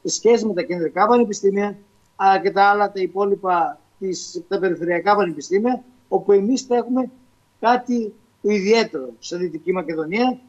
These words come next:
να δείξουμε δηλαδή τις γνώσεις μας πάνω σε εξειδικευμένους τομείς,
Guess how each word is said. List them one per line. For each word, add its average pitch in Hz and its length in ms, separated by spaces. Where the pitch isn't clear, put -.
να 175 160
δείξουμε 190 440
δηλαδή 180 480
τις 156 140
γνώσεις 190 400
μας 220 220
πάνω 208 300
σε 196 160
εξειδικευμένους 180 1120
τομείς, 202 520